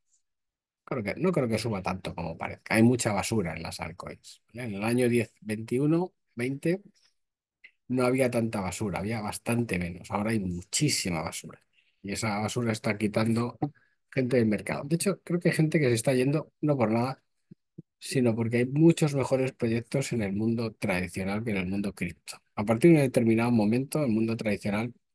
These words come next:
es más interesante. Pues nada, tenemos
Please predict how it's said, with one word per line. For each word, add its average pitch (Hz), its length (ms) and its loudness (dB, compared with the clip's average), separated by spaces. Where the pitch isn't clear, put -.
es 117 160 -4
más 95 200 -2
interesante. - 640 -12
Pues 151 160 4
nada, 120 320 4
tenemos 143 920 4